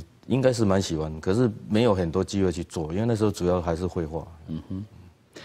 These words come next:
Speaker 2: 你当时绘画的训练，跟你绘画喜欢的题材，跟你中年四十岁以后走上雕塑有没有关联？
Speaker 1: 应该是，应该是，它是基础嘛。
Speaker 2: 嗯哼。
Speaker 1: 哎。
Speaker 2: 嗯。
Speaker 1: 从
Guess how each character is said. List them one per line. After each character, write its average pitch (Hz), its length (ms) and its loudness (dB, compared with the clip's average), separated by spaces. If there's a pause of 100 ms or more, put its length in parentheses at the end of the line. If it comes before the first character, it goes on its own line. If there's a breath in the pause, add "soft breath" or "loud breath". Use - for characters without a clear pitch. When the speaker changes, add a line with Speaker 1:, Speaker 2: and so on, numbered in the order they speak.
(180 loud breath)
Speaker 2:
你 104 100 4
当 196 180 2
时 131 120 -2
绘 123 180 0
画 113 220 0
的 82 100 -4
训 104 300 -2
练， 87 280 -2
跟 113 160 0
你 98 80 0
绘 107 220 0
画 95 400 -2
喜 - 220 -4
欢 113 220 -2
的 98 100 -2
题 82 240 -8
材， - 240 -10 (680 soft breath)
跟 117 160 4
你 98 140 2
中 117 300 0
年 80 240 -2
四 113 200 0
十 98 60 4
岁 98 180 2
以 71 120 -4
后 87 220 -2
走 71 180 -6
上 87 240 -2
雕 101 240 2
塑 85 400 -4
有 80 80 -8
没 82 60 -2
有 82 100 -2
关 76 180 -6
联？ 67 100 -10 (1900)
Speaker 1:
应 135 140 2
该 139 140 4
是， - 160 -4
应 139 140 2
该 131 160 4
是， 110 360 2 (800)
它 127 160 2
是 123 200 0
基 117 200 0
础 98 220 -2
嘛。 67 180 -8 (160)
Speaker 2:
嗯 78 200 -8
哼。 85 160 -8 (120)
Speaker 1:
哎。 65 280 -14 (560)
Speaker 2:
嗯。 73 120 -10 (260)
Speaker 1:
从 107 220 4